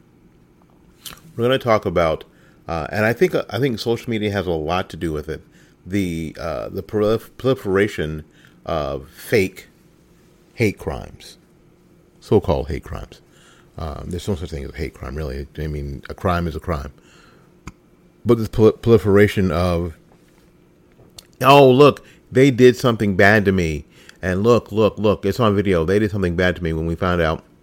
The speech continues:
that what was alleged wasn't ever true. That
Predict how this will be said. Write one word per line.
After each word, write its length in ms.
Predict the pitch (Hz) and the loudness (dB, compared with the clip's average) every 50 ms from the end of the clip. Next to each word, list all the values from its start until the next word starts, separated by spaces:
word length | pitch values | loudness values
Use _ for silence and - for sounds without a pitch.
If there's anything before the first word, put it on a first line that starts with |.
| _ _ _ _ _ _ _ - - - _ - - - - - | _ _ _ _ _ _ _ -20 -20 -20 _ -20 -20 -16 -8 -4
that 260 | 104 98 92 85 - - _ _ _ _ _ - - - - - - - _ _ _ _ - | -2 0 0 -2 -4 -8 _ _ _ _ _ -20 -20 -20 -20 -20 -20 -20 _ _ _ _ -2
what 140 | 113 113 | 0 0
was 160 | 98 101 87 95 | 2 0 0 0
alleged 580 | 92 87 95 92 90 87 85 82 87 - - - _ _ _ - - _ _ | 0 0 0 2 2 0 -2 -4 -8 -14 -20 -20 _ _ _ -20 -20 _ _
wasn't 240 | - 120 98 104 107 | -2 0 0 0 0
ever 180 | 101 92 85 82 | 0 0 -2 -2
true. 300 | - - 139 92 - - _ _ _ _ _ _ _ _ _ _ _ _ _ _ _ _ _ - | -2 0 0 0 0 -4 _ _ _ _ _ _ _ _ _ _ _ _ _ _ _ _ _ 0
That 240 | 113 92 82 - | 2 2 2 0